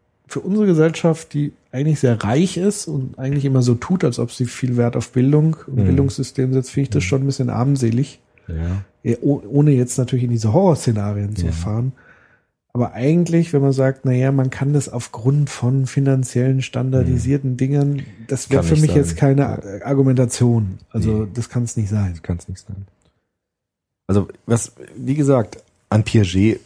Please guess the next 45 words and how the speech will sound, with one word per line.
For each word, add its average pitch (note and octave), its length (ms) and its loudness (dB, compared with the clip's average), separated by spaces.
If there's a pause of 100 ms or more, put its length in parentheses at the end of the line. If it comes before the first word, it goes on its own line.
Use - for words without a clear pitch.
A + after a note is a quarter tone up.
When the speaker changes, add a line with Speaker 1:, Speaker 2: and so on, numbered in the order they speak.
(160)
Speaker 2:
der F2 220 -2
ist F2 140 -2
ja F2+ 80 2
auch E2+ 100 0
schon F2+ 160 0
jetzt - 180 -4 (200)
sehr D#2+ 220 -4
alt G#2 360 0
und F2+ 140 -4
da E2 140 -2
wurde F2 160 -2
auch E2 80 -6
viel F#2 240 -4
auch E2+ 240 -4
nochmal E2 260 -4
verbessert A#2 420 0
Speaker 1:
Lebt F2+ 80 0
Speaker 2:
an F#2 60 -2
Speaker 1:
der B3+ 100 2
Speaker 2:
seiner D3+ 140 2
Speaker 1:
noch? A#2 80 -6 (120)
Nee. G#2+ 140 -10
Speaker 2:
Nee, E2 380 0
nee, C2+ 80 -6
nee. B1+ 200 -12
Speaker 1:
Ach F#2+ 60 -16
so. G#2+ 100 -10 (220)
Speaker 2:
Die F2 60 -4
Speaker 1:
Die B2+ 80 0
Speaker 2:
Theorie, F2+ 140 4 (100)
Speaker 1:
Theorie, C3 160 2
Speaker 2:
die F2 100 -2
Theorie D#2+ 240 -2
Speaker 1:
ja. A2+ 60 2
Speaker 2:
ist F#2 100 -4
schon D2+ 160 -4
recht - 260 -8
alt. C2+ 200 -8 (380)
Und G#2 140 0
die F#2 120 2
wurde A#2 180 4
auch F#2+ 40 0
in E2+ 100 -2
vielen, F#2+ 560 0
äh, D#2+ 320 -2